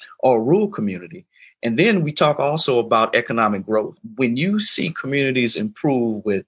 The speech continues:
job opportunities, small business ownership, you see the health of the community improve. See a decrease in crime,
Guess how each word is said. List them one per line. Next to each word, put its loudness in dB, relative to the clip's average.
job 0
opportunities, -2
small 2
business 0
ownership, -2
you -6
see 2
the 0
health 0
of -4
the -6
community -2
improve. -10
See -2
a -4
decrease 0
in -6
crime, -2